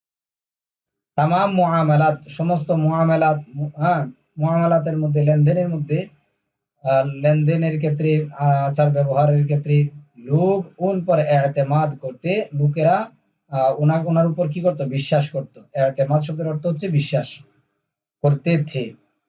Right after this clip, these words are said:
আচ্ছা, ইসলাম মে দাখিল হোনে কে বাদ, ইসলাম গ্রহণ করার পর বা ইসলামের ছায়াতলে প্রবেশ করার পর আপ রাদিয়াল্লাহু তাআলা আনহু নে ভি উন লোগো কো দাওয়াত ইসলাম দেনে শুরু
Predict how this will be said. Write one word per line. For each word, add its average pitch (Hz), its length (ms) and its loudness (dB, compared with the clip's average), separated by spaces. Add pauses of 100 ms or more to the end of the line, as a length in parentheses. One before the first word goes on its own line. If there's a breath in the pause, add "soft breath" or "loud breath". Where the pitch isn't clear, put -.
(460 soft breath)
আচ্ছা, 135 320 0
ইসলাম 175 480 0
মে 214 140 0
দাখিল 160 420 0
হোনে 156 380 2
কে 180 160 0
বাদ, 143 360 0 (320)
ইসলাম 170 920 0 (180)
গ্রহণ 151 360 0
করার 165 360 2
পর 147 320 2
বা 131 340 -8
ইসলামের 156 640 -4
ছায়াতলে 156 600 -2
প্রবেশ 151 280 2
করার 156 300 0
পর 175 340 0 (520)
আপ 170 360 0 (600)
রাদিয়াল্লাহু 165 800 0
তাআলা 156 360 2
আনহু 147 440 2
নে 180 260 0
ভি 160 600 -2 (220)
উন 208 140 -6
লোগো 160 600 2
কো 165 240 -4
দাওয়াত 135 640 0
ইসলাম 143 600 -6
দেনে 127 440 -4
শুরু 147 440 -4